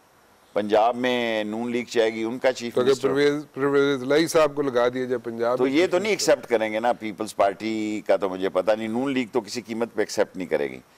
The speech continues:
Speaker 2: हाँ।
Speaker 1: लेकिन, अ, अगर election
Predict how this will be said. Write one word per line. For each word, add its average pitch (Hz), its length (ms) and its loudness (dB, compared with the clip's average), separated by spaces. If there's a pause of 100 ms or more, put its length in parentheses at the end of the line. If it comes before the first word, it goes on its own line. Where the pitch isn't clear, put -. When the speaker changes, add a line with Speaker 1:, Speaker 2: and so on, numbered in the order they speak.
Speaker 2:
हाँ। 110 200 -12
Speaker 1:
लेकिन, 165 420 0
अ, 165 360 2 (380)
अगर 170 300 2
election 175 640 2